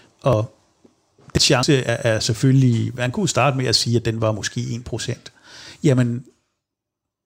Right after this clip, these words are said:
hvad er chancen så for, at den sætter en kurs, som er, er sådan femogfyrre grader ud af området?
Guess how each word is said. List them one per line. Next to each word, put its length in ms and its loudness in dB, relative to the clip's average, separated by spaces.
hvad 180 2
er 40 4
chancen 440 -2
så 120 0
for, 280 0
at 360 -2
den 380 0
sætter 380 2
en 220 -6
kurs, 360 -8
som 480 0
er, 400 0
er 260 -2
sådan 420 -4
femogfyrre 540 0
grader 360 -6
ud 100 -6
af 200 -4
området? 500 -8